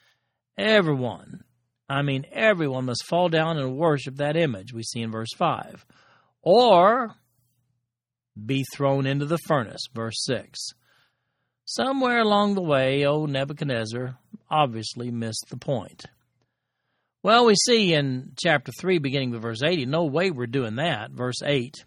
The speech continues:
"Therefore at that time certain Chaldeans came forward and accused the Jews. They spoke and said to King Nebuchadnezzar, 'O king, live forever.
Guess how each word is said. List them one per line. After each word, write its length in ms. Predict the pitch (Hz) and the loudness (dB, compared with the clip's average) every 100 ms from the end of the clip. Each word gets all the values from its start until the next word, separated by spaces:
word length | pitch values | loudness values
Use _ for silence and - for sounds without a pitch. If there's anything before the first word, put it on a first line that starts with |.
| _ _ _ _ _ | _ _ _ _ _
"Therefore 540 | - 156 190 - 180 165 | 0 4 4 4 0 0
at 80 | 139 | 2
that 240 | 156 139 | 0 0
time 360 | - 180 156 147 | 0 2 2 0
certain 360 | - 160 147 | -2 -2 -2
Chaldeans 540 | 135 151 131 147 165 135 | -4 -2 0 0 -2 -4
came 300 | - 139 120 | -4 -4 -4
forward 400 | - 190 180 135 | -2 0 0 -2
and 160 | 131 | -2
accused 500 | 123 - 180 185 180 | -6 -4 -2 -2 -2
the 80 | 151 | -6
Jews. 480 | 139 139 208 185 117 | -6 -2 -2 -2 -4
They 140 | 110 135 | -6 -8
spoke 400 | - 175 180 170 | -6 -4 -4 -6
and 80 | |
said 240 | 135 180 175 | -6 -4 -4
to 60 | |
King 260 | 151 180 165 | -6 -4 -2
Nebuchadnezzar, 640 | 160 160 139 151 190 156 | -2 -4 -4 -2 -2 -4
'O 240 | 131 165 185 | -4 -2 -2
king, 460 | - 190 202 196 | -2 -2 -2 -4
live 240 | - 151 190 | -4 -2 -2
forever. 560 | - - 143 - - | -6 -4 -4 -6 -20